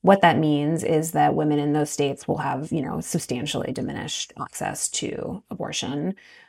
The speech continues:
Uh, they, of course, can travel to states that have abortion clinics. Uh, there's, you know, obviously nothing preventing them from traveling, except that traveling is time-consuming and costly. It involves having a car, uh, having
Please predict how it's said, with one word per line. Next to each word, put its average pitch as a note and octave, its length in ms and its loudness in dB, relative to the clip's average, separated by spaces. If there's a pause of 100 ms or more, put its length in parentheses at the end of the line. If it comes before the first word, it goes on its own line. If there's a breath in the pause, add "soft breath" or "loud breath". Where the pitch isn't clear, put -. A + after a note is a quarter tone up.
(160 soft breath)
Uh, D3 140 8
they, E3 140 10
of D#3 80 2
course, E3+ 220 4
can D3+ 300 -2
travel D3 400 2
to E3+ 220 0
states D3+ 360 -2
that D#3+ 140 -2
have C3+ 580 -4
abortion F#3+ 340 0
clinics. A3+ 420 -2
Uh, D#3+ 160 2
there's, C#3+ 260 -4
you D#3+ 80 -2
know, A#2 160 -8
obviously - 280 -4
nothing - 180 -6
preventing C3 400 -2
them C#3+ 160 -2
from E3+ 160 -2
traveling, G#3+ 480 6
except E3+ 460 2
that G3 160 6 (340 loud breath)
traveling G3+ 480 4
is G#3 160 4
time-consuming G3+ 640 4
and F#3+ 100 2
costly. D3 420 0
It C3+ 120 2
involves D3 460 2
having D#3+ 260 2
a E3+ 60 0
car, F3 600 6
uh, D3+ 140 0
having D#3+ 460 -4